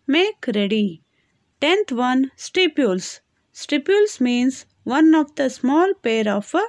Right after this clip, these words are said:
appendages. Then eleventh one, process. Process means procedure.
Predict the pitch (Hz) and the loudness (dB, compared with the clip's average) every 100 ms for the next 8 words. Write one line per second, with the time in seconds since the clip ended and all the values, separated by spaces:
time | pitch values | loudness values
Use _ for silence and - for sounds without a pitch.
0 | - - 262 269 269 214 185 180 180 - | -6 -10 -6 -2 0 0 -2 -6 -8 -12
1 | _ _ _ _ - 190 220 214 220 240 | _ _ _ _ -8 -2 0 0 0 2
2 | 320 370 - 240 247 262 - _ 349 330 | 2 0 0 -2 0 -2 -4 _ -2 0
3 | - 202 180 - - _ _ _ _ _ | 0 -4 -4 -12 -20 _ _ _ _ _
4 | - 226 226 233 220 - 269 403 466 - | -4 -4 -2 -4 -4 -2 0 0 -2 -8
5 | - _ - 320 320 294 254 196 175 | -18 _ -4 -2 0 0 0 -2 -4